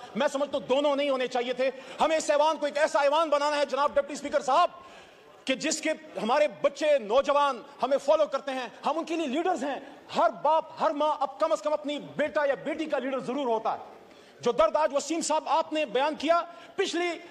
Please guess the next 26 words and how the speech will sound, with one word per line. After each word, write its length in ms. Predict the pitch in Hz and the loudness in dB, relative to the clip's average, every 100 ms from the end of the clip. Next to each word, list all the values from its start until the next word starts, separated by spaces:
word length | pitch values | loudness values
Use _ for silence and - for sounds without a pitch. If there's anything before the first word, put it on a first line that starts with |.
| - | -6
assembly 320 | 247 330 330 | -2 -2 0
में 80 | 311 | -2
मैंने 200 | 302 311 | -2 0
ये 60 | 302 | 0
बात 240 | 285 302 | 0 0
की 80 | 302 | -2
थी, 80 | 302 | -2
हम 180 | 330 | -2
सब 200 | 311 381 370 | 0 0 2
पाकिस्तानी 460 | 330 320 285 262 | -2 -2 -6 -4
हैं, 280 | 175 - - | -8 -12 -4
पश्तून 340 | 294 - 339 285 | -4 -2 -2 -2
हमने 160 | 311 | 0
वोट 200 | 277 330 | 0 0
की 60 | 302 | 0
ताकत 260 | 294 277 - | -2 -2 -2
से 100 | 254 | -4
बनाया, 280 | 240 233 | -2 0
पंजाबियों 460 | 226 254 220 320 294 | 0 -2 -2 -2 -2
ने 60 | 277 | -4
कुर्बानी 400 | 254 240 240 226 | -2 -4 -4 -6
दी, 160 | 233 | -6
सिंधी, 320 | - 339 254 | -4 -6 -6
बलोच, 300 | 214 294 294 | -2 0 0
सब 140 | 294 302 | 0 0
ने। 140 | 285 | 0